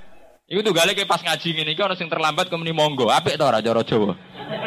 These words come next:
Apik. Tapi kurang ajar cara Quran. Wong Quran diwaca kok kowe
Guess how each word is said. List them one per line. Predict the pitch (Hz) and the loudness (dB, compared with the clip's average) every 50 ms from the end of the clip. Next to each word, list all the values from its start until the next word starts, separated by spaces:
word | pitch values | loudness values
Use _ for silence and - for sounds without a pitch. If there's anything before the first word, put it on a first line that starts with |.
| - - - - - - - - - - - - 175 196 | -4 -4 -4 -4 -6 -6 -8 -10 -12 -8 -2 0 2 2
Apik. | - - 185 151 123 110 107 107 - - - - - | 2 2 2 0 0 -2 -4 -6 -12 -14 -18 -10 -6
Tapi | 147 170 220 | -2 2 2
kurang | 240 240 240 233 226 233 | 4 6 6 6 6 4
ajar | 233 233 233 - 220 - 240 | 4 2 4 4 4 4 4
cara | 196 190 190 185 | 4 4 4 4
Quran. | 180 190 190 175 180 175 170 160 - - - - - - - | 4 4 4 4 2 0 -2 -4 -6 -8 -10 -16 -12 -8 -6
Wong | 117 | -4
Quran | 131 151 156 151 151 151 131 | 0 0 2 2 2 2 2
diwaca | 143 131 127 117 113 117 196 190 | 2 4 4 4 4 4 4 4
kok | 170 147 123 | 4 4 2
kowe | 127 143 151 | 2 4 2